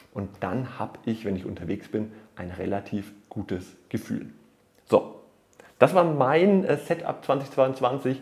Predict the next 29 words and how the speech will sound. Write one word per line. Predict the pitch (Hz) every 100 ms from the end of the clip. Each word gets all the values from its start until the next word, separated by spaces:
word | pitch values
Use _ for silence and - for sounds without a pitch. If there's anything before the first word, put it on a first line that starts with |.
| -
Schreib | - 120 123 -
du | 165
bitte | 165 160
in | 147 135
die | 131
Kommentare, | 131 127 123 117 123 135 - - -
wie | 110 135 156
du | 156 151
das | 127
Ganze | - 120 113
handelst, | 107 131 139 135 -
ob | -
du | 117
sagst, | 113 98
ach, | 107 -
Datensicherung, | 113 107 104 110 104 104 104 - - -
ich | - - - -
lass | 110 101 -
das | 117
einfach | - 107 107 117
hier | 110 113
auf | 104 101
der | 107 98 - - - - - -
Speicherkarte, | - 156 156 156 156 131
nimm | 120 123
da | 123
lieber | 117 117 113
zwei | - 127
mit, | 139 135